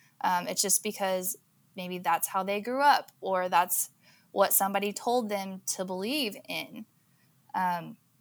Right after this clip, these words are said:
so I really like that, putting your name on it and, like, owning it,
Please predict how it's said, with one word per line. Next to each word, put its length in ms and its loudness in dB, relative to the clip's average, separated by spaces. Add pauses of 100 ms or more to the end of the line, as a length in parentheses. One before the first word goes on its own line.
(380)
so 140 4
I 60 10
really 300 4
like 240 4
that, 220 2
putting 200 -6
your 140 -6
name 260 -6
on 220 2
it 220 -2
and, 120 -8
like, 180 -4 (380)
owning 480 6
it, 160 -10